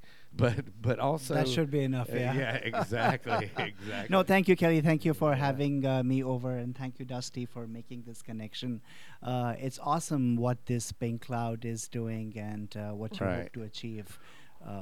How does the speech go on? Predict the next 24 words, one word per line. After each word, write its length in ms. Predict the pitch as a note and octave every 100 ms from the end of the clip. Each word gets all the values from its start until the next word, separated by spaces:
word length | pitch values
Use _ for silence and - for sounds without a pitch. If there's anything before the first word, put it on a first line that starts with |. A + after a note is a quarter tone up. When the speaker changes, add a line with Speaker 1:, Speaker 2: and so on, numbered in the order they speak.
| G2
Speaker 2:
with 140 | G#2
this 140 | G#2 G#2
show. 320 | - G#2 G2
Speaker 1:
Well, 380 | B2 A#2+ D3 D3+
and, 220 | C3 C#3
and 460 | A#2+ C3+ B2 A2+ G2+
basically 480 | C#3 D#3+ E3+ D3 C3+
what 240 | A#2 C3
the 80 | A#2
show 240 | - B2
is 100 | A#2
about 300 | G2 G#2 G#2
is 140 | G2+ G2+
about 320 | G2 G2 F#2+
addiction 580 | F#2+ G2 G#2 - A2+ G2
recovery, 880 | F#2+ - A2+ A2+ A2 G#2+ A2 G#2 G#2 - -
and 220 | G#2+ G#2
then 160 | G#2+ A2
all, 500 | A2 C#3+ D#3 C#3+ -
all 280 | A#2+ D#3 D#3
assets 600 | A#2+ B2 C3+ A2+ G#2+ -
and 100 | G2+
all 320 | G2 G#2 G#2
facets 720 | - - G2+ G#2 - F#2 -